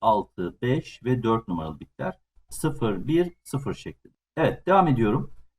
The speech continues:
Bakın üç, ikiyi şimdilik atlayın. Burayı söyleyeceğim. Bu çok önemli. Bir sıfır. Kalan bitlerden ben saat kaynağı seçimi yapıyorum. Bu örnekte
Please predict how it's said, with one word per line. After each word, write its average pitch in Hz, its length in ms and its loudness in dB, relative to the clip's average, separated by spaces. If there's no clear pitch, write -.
Bakın 151 400 0
üç, - 420 -2
ikiyi 151 560 2
şimdilik 165 480 -4
atlayın. 127 580 0
Burayı 151 240 4
söyleyeceğim. 117 640 0
Bu 123 80 -2
çok - 220 -8
önemli. 87 500 -6
Bir 202 220 -4
sıfır. - 400 -6
Kalan 214 360 4
bitlerden 139 560 2
ben 190 140 0
saat 165 420 0
kaynağı 143 300 4
seçimi 104 340 -8
yapıyorum. - 400 -12
Bu 208 220 2
örnekte 175 640 2